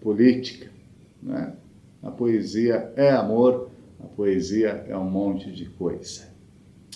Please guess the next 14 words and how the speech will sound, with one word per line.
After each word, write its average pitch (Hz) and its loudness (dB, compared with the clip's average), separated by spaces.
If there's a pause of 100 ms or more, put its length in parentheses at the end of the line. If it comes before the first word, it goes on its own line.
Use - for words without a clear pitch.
(360)
Segunda-feira 120 4
eu 123 8
espero 120 2
por 117 2
você 107 6
aqui, 139 6 (240)
uma 117 2
da 101 0
tarde, 117 -2 (320)
com 101 -6
um 98 -8
poema 101 2 (540)
de 95 -2
revolta. 90 0